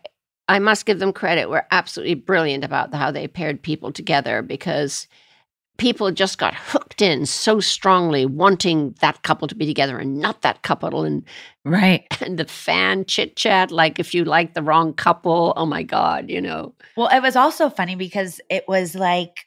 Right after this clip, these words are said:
Speaker 2: outside of it, Ed and I dated in, in real life. And because Vanessa and Chuck were, like, polar opposites and barely, you know, didn't like each other. If Ed and I were about going around the city or going to a play or going to eat,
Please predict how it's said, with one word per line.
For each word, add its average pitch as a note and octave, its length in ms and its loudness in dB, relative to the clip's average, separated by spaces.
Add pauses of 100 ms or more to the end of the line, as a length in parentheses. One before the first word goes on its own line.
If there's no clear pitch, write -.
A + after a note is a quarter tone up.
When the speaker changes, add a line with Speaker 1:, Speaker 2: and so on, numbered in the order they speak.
(100)
Speaker 2:
outside F#3 480 0
of C#4+ 100 0
it, D3 300 -4
Ed F3 160 4
and F3+ 160 -2
I C#3+ 80 2 (180)
dated D3 260 -2
in, D3 320 -6
in C3+ 400 -8 (200)
real F3+ 260 4
life. F3+ 340 4
And D3+ 100 -6
because D3 280 -4
Vanessa D#3+ 540 -2
and C3 340 -6 (300)
Chuck A#3 480 2 (160)
were, D#3+ 120 2
like, C3+ 400 -6 (240)
polar G#3 300 2
opposites E3+ 580 0
and B2+ 320 -8 (140)
barely, G3 480 4
you D#3+ 140 2
know, C#3 260 -2
didn't G3+ 320 0
like F3 220 0
each E3+ 120 -4
other. C#3 280 4 (460)
If F3 180 -2
Ed F#3+ 120 4
and A3+ 140 0
I F3+ 80 4
were F3 140 2
about D#3+ 460 4 (180)
going E3+ 180 0
around E3 160 0
the D#3 80 -4
city F3 260 -2
or D#3+ 60 2
going D#3 220 0
to D#3+ 80 0
a C3 40 -2
play F3+ 340 2
or D3 60 2
going D3+ 220 -4
to C#3+ 180 -4
eat, G3 380 -2